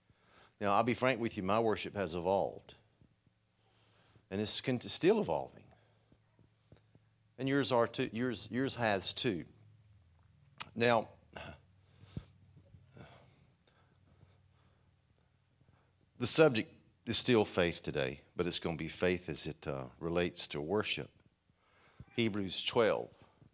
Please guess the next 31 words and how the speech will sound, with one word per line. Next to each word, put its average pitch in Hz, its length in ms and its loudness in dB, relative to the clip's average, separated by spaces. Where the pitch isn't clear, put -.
New 95 220 -8
Living 104 360 -2
Translation. - 760 -8
I - 80 8
was 135 180 6
reading 151 280 4
that, 110 320 2
uh, 85 300 2
this 107 140 -4
chapter 95 400 2
this 90 220 -4
week, 107 220 -2
looking 98 320 -2
to 82 100 -6
do 90 200 -2
something 80 420 -4
a 78 40 -4
little 82 220 -2
different 78 440 -6
with 71 180 -10
it, - 140 -12
but 78 160 -8
after 85 280 -6
this 76 280 -4
morning, 85 360 -4
uh, 71 240 -10
I 87 120 0
wanna 95 180 -2
talk 80 300 -4
on 76 120 -12
worship. 80 360 -10